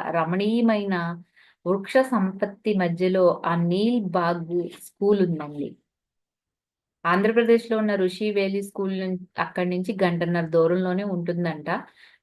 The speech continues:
మంచి సంస్కృత జ్ఞానము, గొప్ప శిల్ప కా-, కళాకారుడు, వడ్రంగి, విద్యావేత్త అయిన డేవిడ్ హర్స్బరో అనే ఒక స్కాట్ దేశస్థుడు ఆ చూడ చక్కటి భూమిని కొని ఇంగ్లీషు శైలిలో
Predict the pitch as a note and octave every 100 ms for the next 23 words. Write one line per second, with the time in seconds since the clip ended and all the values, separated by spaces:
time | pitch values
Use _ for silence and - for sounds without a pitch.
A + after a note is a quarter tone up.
0 | F3 D#3+ F3+ G#3 D#4 A3+ F#3+ G3 A#3+ A#3
1 | A3+ F#3+ F#3+ F3 F3 F3 F3+ E3+ E3+ E3+
2 | - G#3+ - F3 E3 F#3+ F#3 F3+ E3+ D#3+
3 | - - D#3+ E3+ F3+ F3+ E3 D#3 D#3+ D#3
4 | D#3+ D#3+ D#3 F3+ F#3+ F3 E3+ D#3+ E3 -
5 | E3+ E3+ A3 A3+ G3+ F#3+ - F3 E3+ F3
6 | E3 D#3+ - - - _ E3+ F#3 F#3 G3
7 | F3 F3+ G3 G#3 G3 F#3+ F#3+ F#3 F3 F3
8 | E3 E3+ E3+ F#3+ F3+ G#3+ A3+ G3 F#3 F#3
9 | F#3 - F#3 F3+ F3 F3 _ _ _ -
10 | E3+ F3 F#3 F3+ G#3 B3 B3 G3+ G3+ F3+
11 | E3+ F3 F3+ G#3 G3+ F3 F3 F3 E3+ -
12 | F3+ F3+ F#3+ G#3+ A3 A3 G#3+ F3+ F3+ F3+
13 | F3+